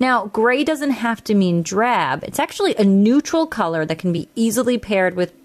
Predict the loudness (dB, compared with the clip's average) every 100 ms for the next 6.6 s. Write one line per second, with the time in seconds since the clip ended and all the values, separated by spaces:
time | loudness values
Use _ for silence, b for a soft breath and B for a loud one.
0 | _ -6 -2 -2 -2 0 2 2 2 0
1 | 2 0 -2 0 0 0 -2 B B -2
2 | 0 0 -2 0 2 2 2 2 2 2
3 | 2 0 -2 -4 -6 -12 -2 0 0 -2
4 | -10 -2 -2 -2 -12 B B B -6 -2
5 | 0 0 0 -2 -4 -6 -2 0 0 -2
6 | -2 0 2 2 2 0